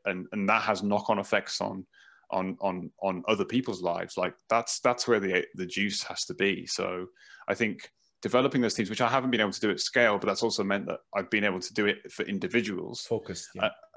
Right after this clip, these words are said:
Speaker 1: uh, yeah, exactly. And retaining that sort of upside for individuals is, is a wonderful thing. And I'm ple-, and I'm pleased to say that we're, we're doing it now again in Fnatic. So, you know, in, here in the U K,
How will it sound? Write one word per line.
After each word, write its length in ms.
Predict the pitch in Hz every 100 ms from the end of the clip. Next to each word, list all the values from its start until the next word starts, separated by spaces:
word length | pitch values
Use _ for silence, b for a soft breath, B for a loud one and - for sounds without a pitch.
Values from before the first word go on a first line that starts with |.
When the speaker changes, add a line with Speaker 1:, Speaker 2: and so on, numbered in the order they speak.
| - -
Speaker 1:
uh, 40 | 120
yeah, 120 | 117
exactly. 420 | 104 110 117 101
And 100 | 95
retaining 600 | - - 113 107 98 98 -
that 260 | 107 95 -
sort 200 | - 92
of 100 | 90
upside 460 | 110 - - 90 90
for 120 | 101
individuals 680 | 95 92 104 131 143 151 - 82
is, 440 | 95 90 - - -
is 120 | 92
a 40 | 92
wonderful 280 | 101 95
thing. 160 | 92 120
And 60 | 107
I'm 120 | 107
ple-, 240 | 139 127
and 100 | 113
I'm 80 | 110
pleased 200 | 123 120
to 60 | 107
say 160 | 110
that 140 | 101 82
we're, 160 | 95 - B B B B B
we're 60 | 104
doing 240 | 117 107
it 100 | 95
now 160 | 110 101
again 180 | 101 98
in 60 |
Fnatic. 280 | - 104 92
So, 220 | 95 90 -
you 80 | 101
know, 160 | 82 - _ _ - - _ _ _ - _ 110
in, 260 | 104 85
here 200 | - 120
in 80 | 107
the 60 | 101
U 120 | 101
K, 480 | 110 101 98 98